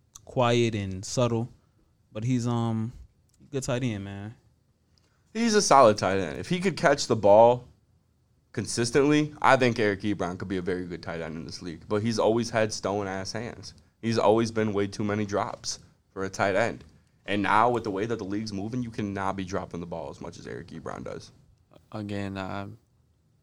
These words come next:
Speaker 3: kinda in my own world over here, kinda still thinking about underrated tight ends. Um, I'll leave the fantasy to, to the other guys over there on the,
Speaker 1: <laughs>
Speaker 3: the money train, but
Speaker 1: <clears throat>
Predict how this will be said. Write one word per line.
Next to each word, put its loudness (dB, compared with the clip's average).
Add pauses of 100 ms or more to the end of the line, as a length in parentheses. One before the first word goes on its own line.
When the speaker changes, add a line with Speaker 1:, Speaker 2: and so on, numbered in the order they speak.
(260)
Speaker 3:
kinda -12 (760)
in -10
my -8
own -6
world -6
over -8
here, -10
kinda -12
still -8
thinking -12
about -8
underrated -8
tight -10
ends. -12 (640)
Um, 0 (300)
I'll -8
leave -2
the -8
fantasy -4
to, -6
to -10 (440)
the -6
other -2
guys -2
over -6
there -6
on -8
the, 0
Speaker 1:
<laughs> -10
Speaker 3:
the -8
money -2
train, -6
but -6
Speaker 1:
<clears throat> -16